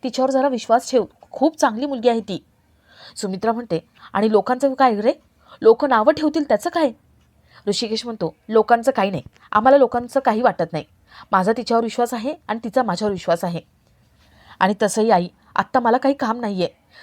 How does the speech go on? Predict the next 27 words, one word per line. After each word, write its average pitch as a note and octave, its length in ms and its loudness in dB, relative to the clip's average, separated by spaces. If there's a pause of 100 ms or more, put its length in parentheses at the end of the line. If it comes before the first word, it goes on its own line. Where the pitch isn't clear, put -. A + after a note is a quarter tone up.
(140)
ती C#4 80 0
जॉब A3+ 300 4
करते, - 360 -6 (440)
घरातली G3 320 -4
कामाला A3 340 2
पण C4+ 220 -2
ती C#4+ 60 -2
मदत A#3+ 280 2
करते C4+ 300 -2 (380)
आणि A3 200 2
नंतर B3+ 320 2
मला B3+ 400 0
घर G#3+ 340 -2
भाडं B3+ 220 2
भरायला A#3+ 280 2
पण C#4 180 -6
ती D4+ 120 -2
अर्धा A3+ 380 2
शेअर A3+ 220 0
देणार F3+ 240 -2
आहे." D#3 200 -2 (640)
सुमित्राला F4+ 560 2
ऋषिकेशचं C#4+ 480 0
बोलणं A3 240 -4
काही A#3+ 180 -4
पटत F3 340 -2
नसतं. F3 260 0